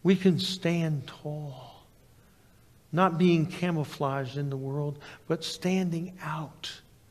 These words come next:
of what a relationship with God looks like in each one of us. Jesus, help us to live that. And it's in your name we pray this. Amen.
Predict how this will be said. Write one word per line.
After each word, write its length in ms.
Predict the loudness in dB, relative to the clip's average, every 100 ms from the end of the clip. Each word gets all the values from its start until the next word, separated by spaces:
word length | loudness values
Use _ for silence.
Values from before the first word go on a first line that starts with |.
| -20 -20 -20 -20 -20 -20 -20 -20 -12
of 160 | -4
what 140 | 0 2
a 20 |
relationship 840 | 2 2 0 0 -4 -4 -8 -8
with 180 | -12 -10
God 400 | -8 -6 -8 -8
looks 300 | -10 -10 -10
like 180 | -12 -12 -20 -20 -20 -20 -20 -20 -20 -12
in 140 | -8 -6
each 360 | -4 -4 -6
one 180 | -8 -10
of 100 | -12
us. 460 | -12 -12 -12 -14 -16 -20 -20 -20 -20 -20 -20 _ -20 _ -12
Jesus, 420 | -4 -4 -4 -8
help 220 | -8 -8
us 120 | -10 -10
to 100 | -12 -10
live 200 | -10 -10 -12
that. 360 | -14 -14 -20 -20 -20 _ -20 -20 -20 -20 _ _ _ -10
And 80 | -8
it's 160 | -6 -6
in 100 | -4
your 160 | -4
name 320 | -2 -4 -4
we 120 | -6 -10
pray 340 | -12 -10 -8
this. 500 | -10 -14 -16 -18 -18 -20 _ -20 -20 _ _ -18 -12
Amen. 400 | -10 -8 -10